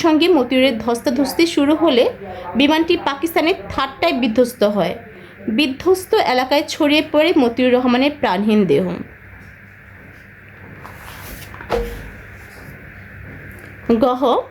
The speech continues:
বীরশ্রেষ্ঠ হামিদুর রহমান যে অসীম সাহসের সঙ্গে যুদ্ধ করেছিলেন তার বর্ণনা দেই। দেখো, উত্তর হবে,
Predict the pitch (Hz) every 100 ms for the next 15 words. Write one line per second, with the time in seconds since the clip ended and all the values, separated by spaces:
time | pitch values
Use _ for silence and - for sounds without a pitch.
0 | - - - - - - - - 240 294
1 | 370 427 392 - 453 359 302 302 349 339
2 | 349 392 311 330 - - 247 - - 415
3 | 403 349 339 381 359 349 277 262 220 330
4 | 311 285 277 277 466 - 208 196 190 190
5 | 196 190 165 160 - - - - - -
6 | - - - - - - - - - -
7 | - - - - - - 269 285 349 554
8 | - 269 - 339 330 220 226